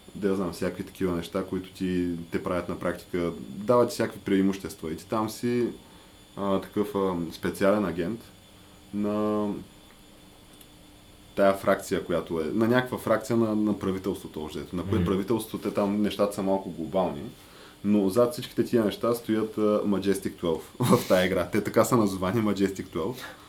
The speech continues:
Speaker 1: А, нали, като това е базирано на някаква такава градска конспиративна теория по него време, което то сега предполагам, че има, нали, доста повече хора, които го вярват и твърдят това. Щом в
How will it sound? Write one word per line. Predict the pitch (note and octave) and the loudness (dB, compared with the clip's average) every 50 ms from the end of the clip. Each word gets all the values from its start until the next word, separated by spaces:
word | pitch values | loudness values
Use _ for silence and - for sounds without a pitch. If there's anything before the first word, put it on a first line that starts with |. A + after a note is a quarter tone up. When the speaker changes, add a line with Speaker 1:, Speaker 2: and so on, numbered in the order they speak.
| - - - - - - - | -20 -20 -20 -20 -20 -12 -4
Speaker 1:
А, | - G2+ - - | -2 -2 -2 0
нали, | A2+ G#2+ G#2+ A2+ A2+ | 0 2 2 2 2
като | - G#2+ - - | 0 -2 -2 -2
това | - A2 G#2+ | 0 2 2
е | A#2 | 2
базирано | A2 G#2 G2+ F#2 G#2+ G#2 A2+ A#2+ A#2+ | 2 0 -2 0 0 0 0 2 2
на | B2 B2 B2 | 2 0 0
някаква | A#2+ A#2+ B2 A2+ - A#2 | 0 0 0 -2 -2 -6
такава | - - - - A2+ A#2 A#2 A#2 A2+ A2+ A2+ A2+ G#2 G2+ G2 G2 G#2 G#2+ G#2 G2+ F#2+ | -10 -8 -2 0 2 2 4 4 2 2 2 0 0 -4 -6 -10 -14 -14 -14 -12 -4
градска | F#2+ G#2 G#2+ G#2 G2+ - - - G#2+ G2+ G2+ G2+ G2 F#2+ - | 0 4 4 4 4 2 -4 -2 0 2 2 2 2 0 -2
конспиративна | - F#2+ F2+ - - F#2+ F#2+ - - G2 G2+ F#2+ F#2 | -4 -6 -6 -4 -2 -2 -2 -2 -2 -2 -2 -2 -2
теория | - F#2+ F2+ F2+ F2+ F2 E2+ - | -2 -2 0 0 0 -2 -2 -4
по | - | -6
него | E2+ E2 D#2+ D#2+ | -6 -4 -4 -4
време, | D2+ D#2 D#2+ F#2 G#2+ G#2+ | -4 -4 -4 -4 -4 -2
което | - G#2+ G2+ - A2 F#2+ | -2 -2 -2 0 -2 -4
то | - G2+ | -4 -4
сега | G2 - G2 G2+ F#2+ - | -2 0 0 0 0 0
предполагам, | G2+ F#2+ - - F#2+ F#2 F#2 F2+ | -2 -6 -4 -4 -2 -2 -2 -2
че | - F#2+ | -4 -4
има, | F#2 F2+ F2 F2 - | -4 -4 -4 -4 -4
нали, | G2 F2+ F2+ | -4 -4 -2
доста | F2 G2 F#2 - - F2 | -4 -4 -6 -6 -10 -8
повече | - F#2 E2 D#2+ D#2+ - | -6 -4 -4 -4 -6 -10
хора, | - - F2+ E2+ E2 - | -8 -4 -4 -4 -4 -4
които | - E2+ - F2+ | -8 -8 -8 -8
го | E2 E2 E2+ E2 F2+ | -8 -8 -8 -10 -6
вярват | E2+ F#2 E2 D#2+ E2+ E2 D#2+ - | -4 -2 -2 -2 -2 -4 -6 -8
и | - | -10
твърдят | - F2 D2+ C#2+ D#2+ - - | -10 -10 -8 -8 -8 -10 -8
това. | - D2 C#2 D#2 - - - - - - - - - - - - - | -8 -8 -8 -8 -10 -14 -18 -20 -18 -18 -18 -18 -20 -20 -20 -20 -18
Щом | - - - F#2+ - | -10 -4 -2 -2 -2
в | F#2 F#3 | -2 -2